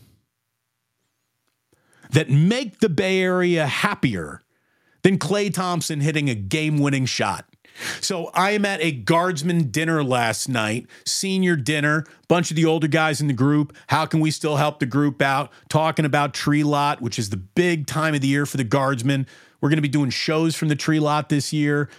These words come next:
Really looking forward to that. Hopefully you plan on coming on down, maybe even picking up your Christmas tree at the Guardsman Tree Lot. Um, I am, it's one of my favorite times of the year. I love the Guardsmen. I love the Tree Lot,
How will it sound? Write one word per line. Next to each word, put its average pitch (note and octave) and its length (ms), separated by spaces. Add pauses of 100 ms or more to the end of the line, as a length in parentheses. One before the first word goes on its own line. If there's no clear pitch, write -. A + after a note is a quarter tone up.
(120)
Really E3 360
looking D#3+ 240
forward D3+ 380
to D3 80
that. C3+ 360 (180)
Hopefully D#3+ 340
you C#3 60
plan D#3+ 240
on C#3+ 140
coming D#3+ 300
on C#3 260
down, C#3+ 320 (240)
maybe D#3+ 280
even D3 220
picking E3 280
up C#3+ 120
your B2 80
Christmas E3+ 540
tree D#3+ 240
at C#3 80
the C3+ 40
Guardsman C#3+ 440
Tree D3+ 240
Lot. D3 400 (360)
Um, A2+ 560 (140)
I D3+ 220
am, D3+ 580 (680)
it's B2+ 280
one F3 120
of D#3+ 40
my D3 100
favorite D#3 360
times D#3 260
of C#3 60
the C3+ 80
year. F#2+ 280 (580)
I C3+ 120
love C3+ 500
the D3 80
Guardsmen. B2+ 480
I G#2+ 60
love B2 340
the A#2+ 80
Tree B2+ 260
Lot, A#2 400